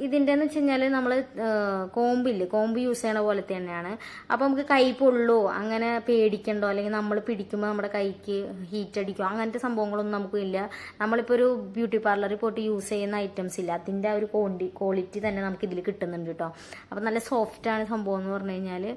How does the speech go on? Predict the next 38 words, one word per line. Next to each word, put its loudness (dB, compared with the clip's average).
അപ്പം 0
ഇതിൻ്റെ 4
ഒരു -4
സൈഡിൽ, 2
ഏ, -2
താഴെ 4
ഭാഗത്തായിട്ട് 0
ഗോൾഡൻ്റെ 2
ഒരു 0
റൗണ്ട് -2
ഉണ്ട്. -8
അതിൽ -2
തന്നെ -2
രണ്ട് 2
പോർഷനായിട്ടാണ് 0
ഗോൾഡൻ 2
കൊടുത്തിരിക്കുന്നത്. -2
അതിൽ -2
മുകളിലത്തെ 2
ആ 2
ഒരു 2
റൗണ്ട് -2
എന്ന് -4
പറഞ്ഞാൽ -4
നമുക്ക് -8
കൈ 2
വെച്ച് -8
തിരിക്കാൻ -6
പറ്റും. -12
അതിൽ 2
ബട്ടൺ 4
അവിടെയാണ് 2
ഇരിക്കുന്നത് -8
അതിൻ്റെ. -10
അപ്പം -4
ഞാൻ 2
എൻ്റെ 0
മുടി 2